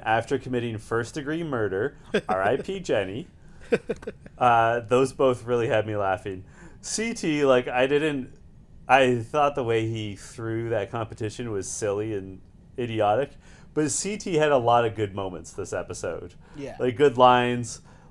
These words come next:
Speaker 1: Like I said, when he said, I mean, it wasn't a good moment, but when he said, you know, "I'm starting to think this alliance is one-sided." Like, that really made me laugh. I don't, he wasn't going for laughs, but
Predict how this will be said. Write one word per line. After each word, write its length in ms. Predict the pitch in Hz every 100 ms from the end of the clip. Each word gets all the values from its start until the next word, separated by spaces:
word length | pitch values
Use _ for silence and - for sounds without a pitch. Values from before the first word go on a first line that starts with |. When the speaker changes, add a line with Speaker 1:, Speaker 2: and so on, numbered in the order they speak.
| -
Speaker 1:
Like 200 | 131 131
I 100 | 127
said, 600 | - 117 110 110 120 -
when 180 | 117 117
he 140 | 117
said, 580 | 107 120 107 107 104 -
I 80 | 117
mean, 180 | 120 113
it 140 | 113
wasn't 480 | 113 123 120 107 101 - - - - 127
a 120 | 123
good 280 | 107 143 131
moment, 360 | 120 113 117
but 160 | 131 117
when 200 | 120 120
he 240 | - 131
said, 520 | 117 131 113 110 110 - - - - - - - - -
you 180 | 131
know, 220 | 143 135 131
"I'm 220 | 123 120
starting 260 | 160 196
to 60 | 320
think 160 | 165 -
this 160 | 131
alliance 400 | 139 113 117 113
is 120 | 110
one-sided." 760 | 95 110 113 110 98 92 82 101
Like, 180 | 117 127
that 200 | 135 131
really 220 | 131 123
made 240 | 117 117
me 80 | 113
laugh. 420 | 104 95 95 104
I 140 | 107 107
don't, 160 | -
he 120 | 113
wasn't 320 | 147 151 151 123
going 260 | 120 120
for 160 | 117 127
laughs, 480 | 110 101 107 - -
but 340 | 110 92 -